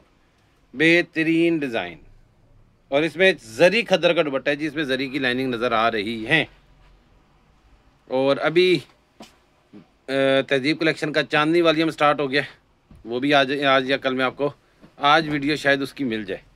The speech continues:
ये लॉन पे भी बड़ा हिट हुआ था जी, स्टिच में भी बड़ा हिट हुआ था, और अब आ गया है ये वाला डिजाइन आपको खद्दर में मिल रहा है, ये लॉन पे भी आया था। ये लें,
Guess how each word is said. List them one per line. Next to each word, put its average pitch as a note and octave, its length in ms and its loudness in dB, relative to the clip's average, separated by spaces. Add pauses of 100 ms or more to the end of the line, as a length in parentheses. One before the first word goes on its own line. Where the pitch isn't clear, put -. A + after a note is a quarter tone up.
(460)
ये D#3+ 160 2
लॉन D#3 340 2
पे F#3 100 0
भी F3+ 100 -4
बड़ा D#3+ 200 6
हिट D#3 220 -2
हुआ D#3 160 0
था D#3 120 0
जी, C#3+ 220 -6 (180)
स्टिच - 380 -8
में E3 120 -2
भी D#3+ 60 -2
बड़ा D3+ 160 2
हिट C#3 220 0
हुआ C3+ 120 -2
था, B2 180 -6 (600)
और B2 300 -2
अब E3+ 160 4
आ C#3+ 260 6
गया C3 240 2
है C3 200 4
ये B2 220 0
वाला C3+ 260 2
डिजाइन A#2 500 -2
आपको A2+ 440 -4 (120)
खद्दर D#3+ 300 2
में A#2+ 120 -4
मिल F#2 180 -6
रहा E2 140 -12
है, - 100 -20 (1200)
ये C3+ 100 0
लॉन D3+ 300 0
पे E3 120 -2
भी D3 160 0
आया G#2 240 2
था। - 180 -14 (1400)
ये A#2+ 340 0
लें, F#2 140 -4